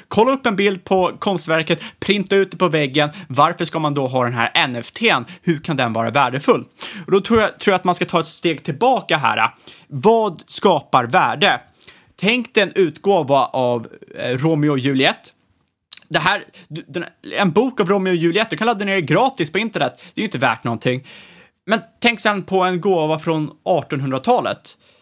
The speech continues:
Historien bakom den, hur många som har läst den, vad den här boken har varit med om. Eh, för många historiker och, eh, många som är intresserade av gamla,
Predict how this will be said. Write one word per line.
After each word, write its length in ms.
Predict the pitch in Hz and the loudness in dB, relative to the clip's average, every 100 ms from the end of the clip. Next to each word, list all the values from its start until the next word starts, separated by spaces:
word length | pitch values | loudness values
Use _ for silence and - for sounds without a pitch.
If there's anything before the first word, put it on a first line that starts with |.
| _ _ - | _ _ 0
Historien 580 | 190 - 220 247 202 147 | 0 2 2 2 0 2
bakom 300 | 131 139 123 | 0 0 -4
den, 140 | 123 | -2
hur 120 | 165 | -2
många 200 | 165 156 | 0 -2
som 140 | 151 147 | 0 0
har 80 | |
läst 260 | 170 202 - | 2 0 0
den, 120 | 135 | -2
vad 220 | 139 147 | 0 0
den 80 | 139 | 0
här 120 | 135 | -2
boken 300 | 120 123 131 | -2 -6 -4
har 60 | 123 | -4
varit 220 | 123 123 | -2 -2
med 180 | 190 196 | -2 0
om. 160 | 120 127 - - - _ | -2 -4 -16 -20 -20 _
Eh, 280 | - 123 - | -8 -8 -8
för 160 | - 190 | -2 0
många 560 | 180 170 214 220 208 - - | 2 2 2 2 0 -6 -10
historiker 1000 | 160 185 - 220 247 214 160 135 123 - - - | -4 -4 0 0 0 0 2 0 -2 -12 -20 -4
och, 500 | 160 151 _ _ 151 | -2 -2 _ _ 0
eh, 140 | 147 | 0
många 280 | 160 156 143 | 0 -2 -2
som 100 | 160 | -4
är 40 | |
intresserade 500 | 147 147 - 180 214 | -4 -4 0 0 2
av 100 | 160 | 0
gamla, 440 | 139 135 131 123 | 0 0 2 0